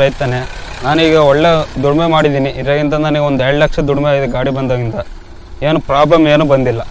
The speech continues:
ನಾನೊಬ್ಬ ರೈತನೇ, ಇದಕ್ಕೇನು ಬಂಡವಾಳ ಹಾಕಿದ್ದೀನಿ ನಾನು? ಒಂದು, ಒಂದೂವರೆ ವರ್ಷದಾಗ ನಾನು ಅಷ್ಟು ಅಮೌಂಟ್ ನಾನು ತು-, ದುಡ್ಕೊಂಡು ಕಂತೆಲ್ಲ ಕಟ್ಟಿ ಕ್ಲಿಯರ್ ಮಾಡ್ಕೊಂತೀನಿ. ಅಂಥ ಪವರ್ ಇದೆ ಗಾಡಿ ಮಾತ್ರ, ಎಲ್ಲೂ ಕೈ ಕೊಡಲ್ಲ. ಒಳ್ಳೆ ಗಾಡಿ ಆರಾಮಾಗಿ ತಗೋಬೋದು ನೋಡ್ರಿ. ಐವತ್ತು ಲೀಟರ್ ಟ್ಯಾಂಕು,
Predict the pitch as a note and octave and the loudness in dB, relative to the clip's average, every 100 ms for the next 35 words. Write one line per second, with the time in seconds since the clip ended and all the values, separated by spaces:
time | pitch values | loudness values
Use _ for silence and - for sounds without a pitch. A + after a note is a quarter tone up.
0 | - - C3 C3+ C#3+ C#3 C#3 C#3+ C#3+ C#3 | -12 -14 -8 -4 -2 0 0 0 -2 -4
1 | C3+ C3 C3+ D3 D#3+ C#3+ C3+ C#3+ C#3+ C3+ | -2 -4 -4 0 0 2 0 0 0 -2
2 | C3 C3 C3 C3+ C#3 G#2+ A#2 D3 E3+ D#3+ | -4 -4 -4 -4 -4 -6 -4 0 2 2
3 | C#3 D3 C#3 - C3+ D3 D#3 C#3 B2+ A#2 | 2 0 -2 -4 -4 -2 -2 -2 -2 -2
4 | A#2+ A#2+ - D3+ C3+ D3 D3 C3 B2+ - | -2 -2 0 0 0 -2 -4 -4 -6 -8
5 | - C3 B2+ D#3 C#3+ C#3 C3 C#3 C#3+ C3+ | -6 -4 -2 -2 -2 -2 -4 -2 -2 -2
6 | B2+ B2 D3+ D3+ D3+ E3+ D3 C3+ C#3 B2+ | -6 -4 -6 0 2 4 2 0 -4 -4
7 | B2+ B2 - - - - - - C3 C#3+ | -4 -4 -8 -12 -12 -12 -12 -6 -2 0
8 | D3+ D3 C3+ D3 E3 D#3 C#3 - - - | 2 2 2 4 4 2 0 -4 -8 -2
9 | C#3+ D3+ C#3+ C3 C3 - B2 C3 E3 F3 | 0 0 0 -2 -4 -4 -6 -2 0 2
10 | D#3 D3+ D3+ C#3 C3 - - - - D3+ | 0 2 2 2 0 -4 -10 -10 -4 2
11 | E3+ D3 D3 C3 C#3 E3 D#3+ D3 C#3+ C#3+ | 4 4 2 2 2 2 2 2 2 2
12 | C3+ B2 A#2+ - - E3+ F#3 F3 F3+ F3+ | 0 -2 -4 -4 2 4 6 4 2 2
13 | D#3 F3 D#3 C#3+ | 2 2 2 -4